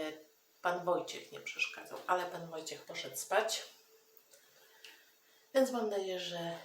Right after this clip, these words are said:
się trochę nagadam bez niego, bez jego krzyków, bez jego latania i w ogóle.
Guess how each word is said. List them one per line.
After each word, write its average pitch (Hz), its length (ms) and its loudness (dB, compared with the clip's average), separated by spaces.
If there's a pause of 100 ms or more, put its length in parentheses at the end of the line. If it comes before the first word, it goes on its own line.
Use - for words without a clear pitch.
się 156 340 -6
trochę 147 460 -4 (1400)
nagadam 160 640 -2 (420)
bez 165 220 0
niego, 135 520 -4 (580)
bez 170 200 -8
jego 160 220 -2
krzyków, 175 540 -2
bez 170 200 -4
jego 156 220 -4
latania 151 500 -4
i 147 180 -4
w 147 60 -10
ogóle. 139 540 -2